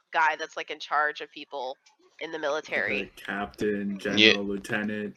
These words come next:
Speaker 1: I think, I
Speaker 3: Lieutenant.
Speaker 1: think it was a lieutenant. I think it was, like, a
Speaker 3: Yeah.
Speaker 1: lieutenant at, like, um, at a base, and so because her mom got remarried, he, uh,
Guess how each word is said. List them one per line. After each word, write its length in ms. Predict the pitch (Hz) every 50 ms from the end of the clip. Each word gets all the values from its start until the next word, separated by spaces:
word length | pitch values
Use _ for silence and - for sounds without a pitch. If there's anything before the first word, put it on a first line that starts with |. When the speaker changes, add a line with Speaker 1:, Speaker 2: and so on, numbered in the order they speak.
| - - -
Speaker 1:
I 180 | 113 - - -
think, 60 | -
I 80 | - -
Speaker 3:
Lieutenant. 280 | 98 101 104 - -
Speaker 1:
think 120 | - - -
it 80 | 320
was 100 | 320 330
a 80 | 330 302
lieutenant. 400 | 277 262 254 - - 226 202 180
I 80 | 208 214
think 120 | 240 233
it 40 | 254
was, 120 | 254 247
like, 120 | 262 254 92
a 40 |
Speaker 3:
Yeah. 160 | 92 92 - 190
Speaker 1:
lieutenant 420 | 135 - - 208 208 220 214 202 - -
at, 280 | 180 185 185 190 - 185
like, 340 | 190 185 180 - - - _ _ - - - - - _ _ _ _ -
um, 640 | 185 190 185 175 170 165 160 160 151 139 139 190 208 - - - - _ _ _ _ -
at 100 | 190 196
a 80 | 190 185
base, 640 | - 180 160 170 175 185 214 - - - - - -
and 160 | 185 185 185
so 540 | - - 190 180 185 180 180 180 180 180 -
because 460 | - 180 170 - 185 170 170 170 170
her 100 | - 185
mom 200 | 180 175 175 175
got 180 | 180 185 175 -
remarried, 600 | 180 170 160 165 165 170 165 156 156 156 156 156
he, 260 | - - - 175 175 170
uh, 360 | 160 156 147 143 135 123